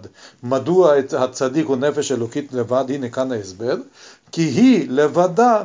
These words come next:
מחיה גופו ובשרו. אם למדנו שיש שתי נפשות, הנפש האלוקית והנפש הבהמית,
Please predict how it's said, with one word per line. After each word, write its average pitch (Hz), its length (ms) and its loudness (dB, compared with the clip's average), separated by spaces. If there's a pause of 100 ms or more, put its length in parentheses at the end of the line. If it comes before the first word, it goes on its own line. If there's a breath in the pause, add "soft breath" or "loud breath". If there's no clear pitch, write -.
מחיה 185 500 2
גופו 208 320 0
ובשרו. 196 640 2 (380 loud breath)
אם 190 180 2
למדנו 180 460 2
שיש 170 360 0
שתי 175 180 0
נפשות, 175 600 -4
הנפש 147 400 -4
האלוקית 170 360 -2
והנפש 151 360 -6
הבהמית, 139 640 -4